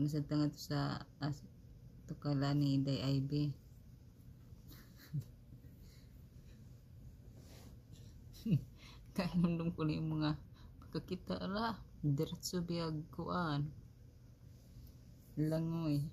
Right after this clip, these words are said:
Mm, I miss you, sis. Okay, happy birthday. Ayaw palawig stress-stress kay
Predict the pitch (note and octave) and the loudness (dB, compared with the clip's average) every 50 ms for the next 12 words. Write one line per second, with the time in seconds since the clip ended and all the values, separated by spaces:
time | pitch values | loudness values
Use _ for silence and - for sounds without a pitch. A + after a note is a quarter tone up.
0 | - - - - - - - - - - - - - - - - - - - - | -6 -12 -16 -18 -18 -16 -16 -16 -14 -14 -14 -16 -16 -16 -16 -16 -18 -16 -16 -16
1 | - - - - - - - - - - - - - - - - - - - - | -16 -16 -14 -14 -12 -8 -8 -8 -8 -10 -14 -16 -16 -16 -16 -16 -16 -16 -16 -16
2 | - - - - - - - - - - - - G#3+ G#3 G3+ G#3+ G3+ F#3 F#3 - | -16 -16 -16 -18 -18 -18 -18 -18 -16 -16 -10 -4 -2 -2 0 0 0 0 0 0
3 | - - F#3 F3+ E3+ F3 - - F3 F3 - - D#3 D3+ D#3 D#3 D#3 D3 - D#3+ | 2 6 6 6 6 6 2 0 -2 -2 -2 -2 -2 0 0 0 -2 -2 -2 -4
4 | D#3+ - - - F3+ F#3 F#3+ F#3+ F#3+ F3+ F#3 F3 - - E3 D#3 E3+ E3 E3 E3 | -4 -2 0 2 4 4 4 4 4 2 0 0 0 0 0 2 2 0 0 -2
5 | - F3 E3 D#3+ E3+ E3 E3 E3+ E3+ - E3+ E3 E3 E3 D#3+ D#3 D3+ D3 - - | -2 -2 -2 0 2 2 2 2 2 0 0 0 0 0 0 0 -2 -2 -4 -6
6 | - - - E3+ D3+ - - - - F3 E3 D#3+ D#3 D#3 D#3+ - - - - D#3 | -8 -6 -2 -2 -2 -2 -4 -6 -6 -4 -2 -2 -2 -2 -4 -6 -8 -4 -2 0
7 | D3 C#3+ C#3 C3+ - | 0 2 0 -2 -2